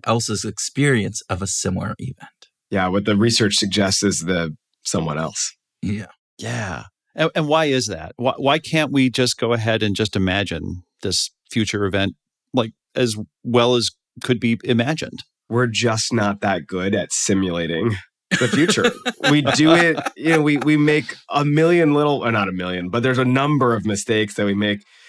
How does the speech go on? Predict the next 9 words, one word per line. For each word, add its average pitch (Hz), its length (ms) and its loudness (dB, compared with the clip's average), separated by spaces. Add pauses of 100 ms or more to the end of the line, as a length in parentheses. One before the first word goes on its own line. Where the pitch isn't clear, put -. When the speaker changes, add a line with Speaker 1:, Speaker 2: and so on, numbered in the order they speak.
(140)
Speaker 2:
Dan 143 200 2
Gilbert, 104 500 0
Tim 123 160 0
Wilson, 104 340 0
and 95 100 -2
others 92 280 -4
have, 98 300 -6
have 104 280 -10
really 95 480 0